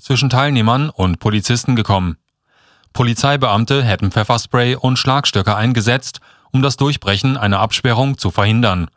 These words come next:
teilte die Polizei in der Nacht mit. Rund sechshundert Menschen hatten sich den Angaben zufolge am Bahnhofsplatz versammelt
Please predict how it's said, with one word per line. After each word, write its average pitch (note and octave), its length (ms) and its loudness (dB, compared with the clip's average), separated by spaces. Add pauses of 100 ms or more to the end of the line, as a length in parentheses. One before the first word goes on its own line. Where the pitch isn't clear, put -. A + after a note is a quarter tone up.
(220)
teilte A#2 260 -2
die C#3 120 -2
Polizei B2+ 480 0
in G2+ 180 -2
der B2 100 2
Nacht G2 300 -2
mit. G2+ 320 -2 (680)
Rund G2+ 220 0
sechshundert G#2+ 460 0
Menschen B2 500 0
hatten D3 220 0
sich A2+ 200 0
den A2 140 0
Angaben A2 460 0
zufolge A#2+ 560 0
am A2 120 2
Bahnhofsplatz G#2 600 -2
versammelt A2 500 0